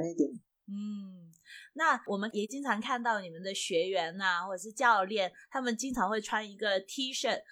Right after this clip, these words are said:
Speaker 2: 上面写着这么一句话：“To strive is to shine，驰骋展光芒。”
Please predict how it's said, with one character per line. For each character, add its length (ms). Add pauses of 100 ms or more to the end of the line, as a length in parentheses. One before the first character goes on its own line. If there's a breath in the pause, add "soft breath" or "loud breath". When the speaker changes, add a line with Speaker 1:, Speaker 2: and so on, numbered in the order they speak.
(160 soft breath)
Speaker 2:
上 180
面 200
写 260
着 180
这 140
么 80
一 140
句 200
话： 380 (260 soft breath)
“To 100
strive 680
is 280
to 80
shine， 560 (220 soft breath)
驰 240
骋 260
展 300
光 260
芒。” 320